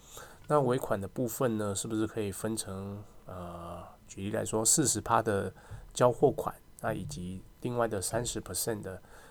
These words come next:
呃，收到货之后，甚至验收之后，呃，再付款，那可能验收之后还要再给你，再给他一个九十天。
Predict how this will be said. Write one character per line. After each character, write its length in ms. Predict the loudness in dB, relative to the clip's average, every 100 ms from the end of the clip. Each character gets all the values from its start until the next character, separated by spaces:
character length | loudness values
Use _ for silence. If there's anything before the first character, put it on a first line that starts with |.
| -20 -10
呃， 500 | -8 -8 -10 -14 -6
收 240 | 2 6 6
到 180 | 6 4
货 220 | 4 4
之 160 | 4 2
后， 180 | 2
甚 200 | 2 0
至 160 | 0 -2
验 200 | 2 2
收 220 | 2 2
之 160 | 2 2
后， 260 | 4 4 2 -16 -20 -18 -20 -10
呃， 260 | -6 -4 -2
再 380 | 4 6 6 2
付 200 | 0 0
款， 240 | 0 -6 -8 -12 -2
那 140 | -2
可 140 | -2
能 320 | -8 -10 -10 -12 -6 0
验 140 | 4
收 200 | 6 4
之 100 | 4
后 160 | 2 2
还 100 | -2
要 120 | -2
再 140 | -2
给 120 | -2
你， 200 | -4 -6 -10 -8 0
再 120 | 0
给 100 | 0
他 140 | -2
一 20 |
个 80 | -2
九 220 | -4 -6
十 160 | -4 -4
天。 260 | 0 0